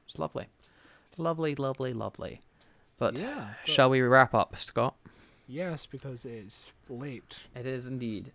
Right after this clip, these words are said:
Speaker 1: So you can find us on Facebook at Who Watches Who, on YouTube at Who Watches Who, where the podcast is on video form. Uh, on Twitter at Watches Doctor. The podcast is also available in audio form wherever you listen to podcasts. You can listen to me. Well, listen to me. You can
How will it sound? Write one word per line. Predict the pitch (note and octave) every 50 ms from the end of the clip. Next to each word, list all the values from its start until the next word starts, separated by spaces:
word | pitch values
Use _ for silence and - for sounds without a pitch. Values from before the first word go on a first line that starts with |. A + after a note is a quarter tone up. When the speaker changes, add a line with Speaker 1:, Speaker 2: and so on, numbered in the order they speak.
| - -
Speaker 1:
So | - - - C#3 C3+ A#2 G2+ - - - - - - -
you | C3 D3 C#3+
can | - D#3 C3
find | - - C#3 C3+ B2
us | B2+ A#2+ A2+ - - - -
on | A#2+ A2+ A2 G2+
Facebook | - - A2+ A2 - - A#2+ -
at | G2 G#2
Who | A#2 A2+
Watches | G#2+ G#2 G2+ - - G2+ -
Who, | - A2 G#2 G#2 G2 - -
on | G#2+ G#2+ G#2+
YouTube | A2+ A2+ A#2 A2+ - B2 G#2+ G#2
at | -
Who | A2 A#2+ A#2
Watches | A2+ G#2+ G#2+ - - A2 G#2 -
Who, | - A2 G#2+
where | G#2+ G#2
the | F#2+ -
podcast | - - G#2+ G2+ - G#2 F#2+ - -
is | G#2 G2+ G2+
on | F#2+ F#2+
video | G#2 G2+ A2+ A2 G#2
form. | G2+ - - A2+ G2+ G#2 - - - - - - - _ -
Uh, | G#2 F#2+ E2+ D#2 C#2+ G#1+ - - - _ _ _
on | A2+ G#2+ G#2+
Twitter | G#2+ - - C3+ B2 C3 B2+
at | A2+ G#2+ G#2
Watches | G#2+ G#2+ G2+ - A2 G#2 -
Doctor. | - A#2 G#2 - - - B2 A#2 A2+ A2
The | A2+ A2+ G2+
podcast | - B2 A#2 A2 - A#2 G#2+ - -
is | A2+
also | B2 B2+ B2+ - C3+
available | A#2 A#2 A#2 A2 A2+ A2
in | G2+ -
audio | - G#2+ A#2+ B2 C3 C3
form | C3 - D3 C#3+ C#3 C3+
wherever | A2+ A2 A2 A#2
you | A2+ A#2
listen | A2+ A#2 - - -
to | B2
podcasts. | - - C3 B2+ - - D3 D3+ D3 C#3+ - - - - - -
You | G#2+ G#2
can | - A2+
listen | A#2 A2+ - A2
to | G#2 G2+
me. | G#2+ A#2 C3 - - A2+
Well, | A2+ A#2+ A2
listen | B2+ D3 - - A3+
to | A#3+
me. | A3+ B3+ B3
You | G3 D3 C#3+
can | - C#3+ B2 A2